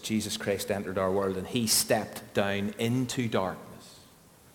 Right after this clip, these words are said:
He stepped down into a world of oppression and injustice and pain. And as he launched his ministry, he stands up in a synagogue in Nazareth and he issues his manifesto, and you can read it in full in Luke four.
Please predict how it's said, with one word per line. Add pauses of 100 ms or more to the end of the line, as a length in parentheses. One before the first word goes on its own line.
(760)
He
stepped
down
into
a
world
of
oppression
and
injustice
and
pain. (1200)
And
as
he
launched
his
ministry,
he
stands
up
in
a
synagogue
in
Nazareth
and
he
issues
his
manifesto,
and
you
can
read
it
in
full
in
Luke
four.